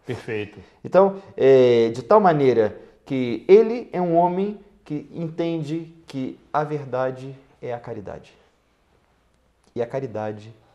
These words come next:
Speaker 2: é a verdade. Então, é, Francisco com certeza nos trará uma mensagem, o Papa,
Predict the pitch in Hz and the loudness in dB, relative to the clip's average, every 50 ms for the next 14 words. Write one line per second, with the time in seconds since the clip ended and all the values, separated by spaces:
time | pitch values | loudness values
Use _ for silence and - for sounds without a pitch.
0 | _ - 107 104 101 98 98 92 92 - - - - - _ _ _ _ _ _ | _ -12 -10 -10 -10 -12 -14 -16 -16 -18 -18 -20 -20 -20 _ _ _ _ _ _
1 | _ _ _ _ - - 214 214 _ _ _ _ _ _ _ _ - 113 110 110 | _ _ _ _ -20 -20 -20 -20 _ _ _ _ _ _ _ _ -2 0 2 2
2 | 110 107 107 107 107 107 107 107 104 101 - 139 127 123 123 - 156 160 156 156 | 4 4 2 2 2 2 0 0 -2 -2 -4 -6 -6 -6 -6 -8 -8 -8 -8 -10
3 | - - 151 151 - _ _ - - 233 277 302 - - - - 156 151 - - | -12 -12 -12 -12 -14 _ _ -4 -2 0 0 0 -4 -8 -6 -8 -8 -8 -8 -8
4 | - 147 151 156 147 147 135 135 131 - - 127 120 120 139 151 156 156 147 139 | -6 -4 -4 -4 -4 -6 -8 -8 -12 -8 -4 -2 0 0 0 0 -2 -4 -6 -6
5 | 135 135 135 - - 123 120 120 117 123 135 131 127 - 120 117 113 - - - | -10 -12 -12 -10 -8 -6 -6 -6 -6 -10 -12 -14 -10 -6 -4 -4 -4 -6 -8 -10
6 | 135 135 151 | -10 -10 -10